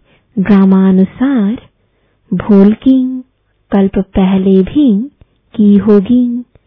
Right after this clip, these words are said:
परंतु इसका मतलब यह नहीं कि भूल करते ही रहना है।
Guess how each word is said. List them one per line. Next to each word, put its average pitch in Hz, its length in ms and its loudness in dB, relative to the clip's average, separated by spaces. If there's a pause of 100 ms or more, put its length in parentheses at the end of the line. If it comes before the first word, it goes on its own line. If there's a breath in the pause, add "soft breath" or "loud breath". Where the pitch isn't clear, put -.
(380)
परंतु 196 720 -2 (760)
इसका 202 320 0
मतलब 196 560 0 (460)
यह 196 380 0
नहीं 208 460 0 (600)
कि 202 100 2
भूल 202 420 2
करते 202 460 -2
ही 269 280 2
रहना 196 520 0
है। 247 400 -4